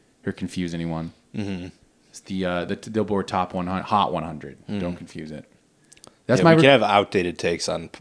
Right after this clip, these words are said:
Speaker 2: on political current events, but not, not the top one hundred.
Speaker 1: Yeah, I mean, that's like, you know.
Speaker 2: It's sacred.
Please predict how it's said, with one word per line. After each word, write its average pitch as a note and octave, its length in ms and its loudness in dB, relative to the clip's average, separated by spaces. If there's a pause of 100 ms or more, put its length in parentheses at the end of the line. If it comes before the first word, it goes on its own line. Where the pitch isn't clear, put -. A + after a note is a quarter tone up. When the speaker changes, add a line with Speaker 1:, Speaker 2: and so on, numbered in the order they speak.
(140)
Speaker 2:
on E2+ 260 -8
political E2+ 460 -6
current E2+ 280 -8
events, E2+ 340 -6
but - 240 -8
not, F2 320 -6 (640)
not F2 280 -4
the - 60 -12
top - 320 -10
one - 120 -10
hundred. - 380 -14
Speaker 1:
Yeah, A2+ 200 2
I G#2 180 0
mean, A#2 140 0
that's A#2 220 0
like, G2 240 -4 (300)
you F#2 100 -12
know. D2+ 140 -14 (1500)
Speaker 2:
It's A2+ 160 -4
sacred. A2 460 2